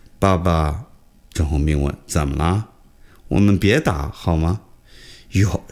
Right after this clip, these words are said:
这孩子还挺仁慈，你是不愿意把他们打死是吗？”“嗯。”五月点了点头。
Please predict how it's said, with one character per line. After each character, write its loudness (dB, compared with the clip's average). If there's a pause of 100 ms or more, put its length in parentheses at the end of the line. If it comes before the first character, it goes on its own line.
这 0
孩 0
子 0
还 2
挺 -2
仁 0
慈， -4 (380)
你 2
是 0
不 0
愿 4
意 2
把 -2
他 -6
们 2
打 0
死 -2
是 -4
吗 0 (340)
？”“嗯。” 0 (380)
五 -2
月 2
点 -6
了 -4
点 -6
头。 -14